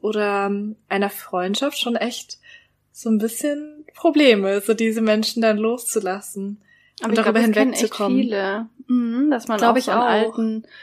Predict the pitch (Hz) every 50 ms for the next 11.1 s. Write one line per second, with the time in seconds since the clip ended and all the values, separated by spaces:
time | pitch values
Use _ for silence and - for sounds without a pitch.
0 | - - - - _ _ _ _ _ - 190 214 220 214 214 202 - - - -
1 | 208 254 294 - - 185 165 185 196 202 202 196 196 196 190 202 196 208 214 220
2 | - - - 220 220 214 - 311 349 330 254 233 254 - - - 185 202 - -
3 | 220 208 - 214 208 202 214 208 - - 214 208 208 - 220 190 175 196 - -
4 | 202 202 196 190 202 208 220 190 170 170 185 202 254 294 359 370 _ _ - 294
5 | 247 - 220 - 226 226 - - 240 247 247 - 247 247 240 233 226 226 226 220
6 | 220 214 190 - - _ _ _ _ _ _ _ _ _ _ _ _ _ _ _
7 | _ _ _ _ _ _ - 285 - - - 254 254 - - - 381 - - -
8 | - - 339 - - - - - - 622 659 - 415 - - 294 302 339 311 262
9 | - - - - - 262 294 285 285 294 285 262 - - 320 294 294 311 269 247
10 | 226 226 247 247 - 311 302 311 330 285 233 202 - - 202 196 190 202 220 277
11 | 339